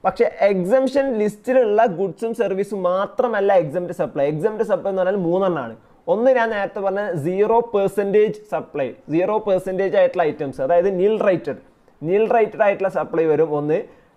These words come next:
രണ്ടാമത്തേത് supplies which are not liable to tax under ജി എസ് ടി. ജി എസ് ടിയിൽ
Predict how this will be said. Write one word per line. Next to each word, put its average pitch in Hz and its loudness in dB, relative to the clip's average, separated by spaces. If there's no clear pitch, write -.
രണ്ടാമത്തേത് 233 2
supplies 233 0
which 214 -8
are 202 0
not 226 -4
liable 196 0
to 208 -4
tax 180 0
under 180 2
ജി 156 -2
എസ് 147 -4
ടി. 139 -8
ജി 139 -6
എസ് 220 0
ടിയിൽ 226 2